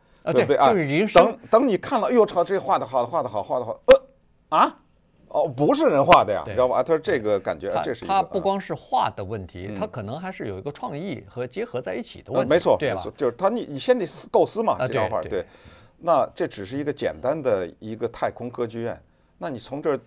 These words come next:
Speaker 2: 不是举一反三呐？你举一反一百万，他能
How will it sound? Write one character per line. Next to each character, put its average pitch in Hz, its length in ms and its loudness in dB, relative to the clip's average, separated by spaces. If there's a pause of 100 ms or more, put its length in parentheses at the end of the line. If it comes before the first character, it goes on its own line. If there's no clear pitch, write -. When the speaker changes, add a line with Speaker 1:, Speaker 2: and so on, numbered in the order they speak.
Speaker 2:
不 156 100 -6
是 170 80 -10
举 95 200 -14
一 117 120 -8
反 67 220 -8
三 127 180 -8
呐？ 90 160 -10 (140)
你 135 200 -12
举 107 220 -14
一 143 200 -8
反 104 200 -6
一 151 80 -8
百 73 160 -4
万， 120 200 -4
他 165 100 -10
能 160 180 -10